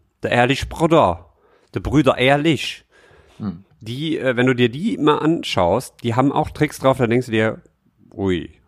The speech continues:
Speaker 1: holla, das, äh, ist aber Magie, wirklich.
Speaker 2: Ja, vor allem der, der Trick bei denen ist ja, dass sie ihre Frisuren jeden Tag so hinkriegen, wie sie tatsächlich sind. Also das ist ja Wahnsinn, da kann ich ja nur von träumen, von so einer tollen
Speaker 1: Ich glaub, die haben,
Speaker 2: Haarpracht.
Speaker 1: ich glaub, die
Speaker 2: So.
Speaker 1: haben eine,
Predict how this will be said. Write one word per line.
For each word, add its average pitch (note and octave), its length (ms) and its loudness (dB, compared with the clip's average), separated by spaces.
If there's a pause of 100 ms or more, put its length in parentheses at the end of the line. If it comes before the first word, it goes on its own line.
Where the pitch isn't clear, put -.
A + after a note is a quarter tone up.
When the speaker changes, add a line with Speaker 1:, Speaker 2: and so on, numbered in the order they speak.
Speaker 1:
holla, F#2+ 300 -2 (180)
das, - 480 -8
äh, C3+ 420 2
ist - 220 -10
aber B2 320 2
Magie, G#2+ 560 -2
wirklich. - 540 -12 (340)
Speaker 2:
Ja, A2+ 280 -2
vor - 180 0
allem C3 140 0
der, C#3 120 0
der B2+ 220 0
Trick - 240 -6
bei A#2+ 100 0
denen C#3 240 0
ist D3 180 -4
ja, D3+ 80 2
dass C3+ 180 -2
sie D3 120 0
ihre B2+ 160 -2
Frisuren B2 560 0
jeden G2 220 0
Tag F#2 260 -4
so G2+ 140 -4
hinkriegen, G2 480 -2
wie G2 80 -4
sie F#2+ 100 -6
tatsächlich G2+ 480 -6
sind. G#2 240 -2
Also G2+ 200 0
das G2+ 100 -2
ist - 60 -10
ja G2 160 0
Wahnsinn, A#2 400 2
da F#2+ 100 0
kann A2 180 -2
ich B2 80 -4
ja D#3 80 2
nur C3 140 0
von B2 180 0
träumen, D#3+ 300 2
von G2+ 180 -2
so G2+ 60 -4
einer F#2+ 180 -2
tollen F#2+ 260 2
Speaker 1:
Ich F#2 140 4
glaub, - 240 2
die A#2 80 0
haben, A2+ 200 4
Speaker 2:
Haarpracht. G2 240 -2
Speaker 1:
ich - 80 -10
glaub, G2+ 180 0
die G2+ 120 0
Speaker 2:
So. F2+ 60 -2
Speaker 1:
haben F#2+ 360 0
eine, F#2+ 160 -4